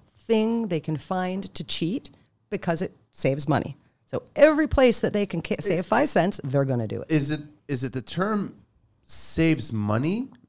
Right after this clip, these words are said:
Speaker 2: or makes them more money?
Speaker 1: Well, abso-, it makes them more money.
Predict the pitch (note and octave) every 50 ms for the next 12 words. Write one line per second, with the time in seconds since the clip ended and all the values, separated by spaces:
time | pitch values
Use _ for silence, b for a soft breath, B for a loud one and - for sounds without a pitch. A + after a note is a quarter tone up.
0 | _ _ _ _ _ _ _ A2+ A2+ G#2+ F#2+ F#2+ F#2 F#2 G2 G#2+ A#2 B2 B2 -
1 | - - - A2+ G#2+ G2+ F#2 F2+ F#2 F#2+ F#2 F2 E2+ E2+ E2 E2+ E2+ E2 C#2+ D3
2 | C#3+ C3+ A#2+ F#2 C#2+ - G#2 G#2+ G#2 - B2 - A#2 G#2 B2 A#2+ G#2 G#2 G#2+ A2+
3 | G2+ E2 E2+ E2 C2 B1+ C#2 B1+ - - -